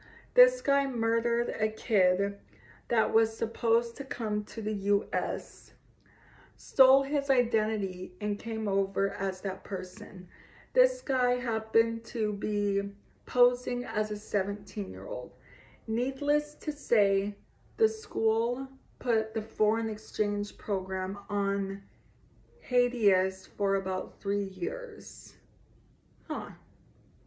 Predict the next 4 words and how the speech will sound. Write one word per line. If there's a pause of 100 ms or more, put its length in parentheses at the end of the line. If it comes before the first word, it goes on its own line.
(1200)
That's, (4000)
that's
weird. (720)
Um,